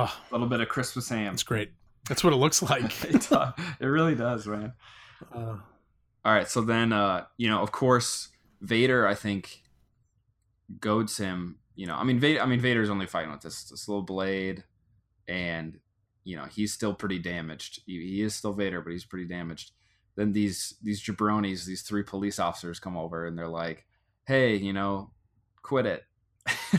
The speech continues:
Speaker 2: Vader just chucks him off the top of the, the dam, and that's where things, this is, this is where Vader gets really Empire Strikes Back, where he's kind of, he's kind of learning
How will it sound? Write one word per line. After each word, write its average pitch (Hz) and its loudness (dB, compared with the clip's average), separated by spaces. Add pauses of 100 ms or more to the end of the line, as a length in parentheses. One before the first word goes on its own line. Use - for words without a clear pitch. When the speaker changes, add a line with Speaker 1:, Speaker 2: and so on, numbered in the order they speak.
(120)
Speaker 2:
Vader 156 2
just 131 -4
chucks 123 4
him 117 -2
off 110 0 (360)
the 117 0
top 107 2
of 101 -6
the, 98 0 (640)
the 95 -2
dam, 92 -4
and 104 -2
that's 110 -2
where 131 2
things, 107 -2 (200)
this 135 0
is, 143 -2 (140)
this 156 2
is 147 -2
where 101 0 (880)
Vader 98 -2
gets 87 -8
really 87 -4
Empire 80 -8
Strikes - -14
Back, - -14 (120)
where 101 -2
he's 101 0
kind 110 0
of, 92 -6 (380)
he's 98 -8
kind 110 -2
of 90 -4
learning 90 -6